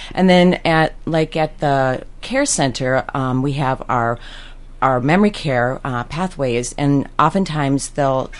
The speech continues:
uh, family member will need just a time for themselves to go on vacation, or m-, perhaps they are having their own surgery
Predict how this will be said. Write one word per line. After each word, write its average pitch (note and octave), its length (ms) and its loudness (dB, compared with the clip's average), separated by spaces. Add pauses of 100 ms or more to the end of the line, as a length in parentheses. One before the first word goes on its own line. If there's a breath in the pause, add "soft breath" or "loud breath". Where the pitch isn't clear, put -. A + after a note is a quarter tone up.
(160)
uh, B2+ 220 0
family D3+ 400 2
member C#3+ 260 2
will C#3 160 0
need C#3+ 320 2
just - 260 -4
a C3 140 -2 (320 loud breath)
time D#3+ 320 2
for D3 240 2
themselves C3+ 680 0
to - 120 -6
go B2+ 220 0
on G2+ 160 0
vacation, E3 640 0
or A#2+ 340 2
m-, C#3+ 80 0 (100)
perhaps C#3+ 440 -4
they C#3+ 180 0
are D#3 80 2
having C#3 380 0 (340)
their C3+ 200 2
own A#3 180 6
surgery B2+ 580 -2